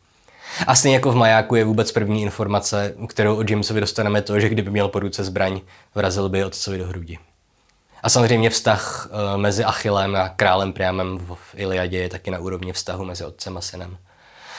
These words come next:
Zvlášť ve chvíli, kdy Achilles zabije skutečného Priamova syna Hektora. No, a tohle všechno jsou ty očividné odkazy na Homéra, ale některé jsou i lépe ukryté. Hm, dejme tomu, že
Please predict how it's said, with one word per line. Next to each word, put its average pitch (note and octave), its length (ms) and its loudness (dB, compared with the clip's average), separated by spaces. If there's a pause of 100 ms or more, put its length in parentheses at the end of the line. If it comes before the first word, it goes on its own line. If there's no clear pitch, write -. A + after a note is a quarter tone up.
(120)
Zvlášť A2 300 4
ve G#2+ 100 4
chvíli, G2+ 280 2
kdy F#2+ 140 0
Achilles F#2+ 560 -2
zabije F#2 420 -4
skutečného F#2 600 -10 (160)
Priamova F#2 400 -6
syna F#2 240 -8
Hektora. F2+ 460 -12 (500)
No, C#3+ 120 0 (340)
a A#3 40 0
tohle E3 160 6
všechno D3 220 4
jsou D#3+ 120 4
ty E3+ 100 4
očividné G#2+ 500 2
odkazy G2+ 320 -4
na F#2 100 -4
Homéra, F2+ 440 -6 (260)
ale B2+ 100 6
některé D#3 260 4
jsou E3 140 2
i D#3+ 40 2
lépe D#3 260 4
ukryté. B2+ 500 -2 (380)
Hm, B3 180 4
dejme E3+ 200 6
tomu, E3 220 4
že D3+ 260 2